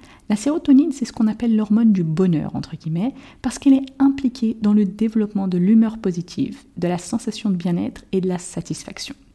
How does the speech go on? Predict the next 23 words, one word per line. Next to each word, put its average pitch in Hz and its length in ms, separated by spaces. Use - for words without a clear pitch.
Elle 233 120
va 247 120
même 302 320
jusqu'à 240 320
jouer 220 280
un 190 120
rôle, 233 340
subhanallah, 220 680
dans 196 100
la 175 240
régulation 226 520
de 208 60
la 180 100
douleur, 190 380
par 170 180
exemple, 170 520
ou 190 80
de 170 80
l'appétit, 190 500
du 180 140
sommeil, 185 440
et 170 60
cetera. - 300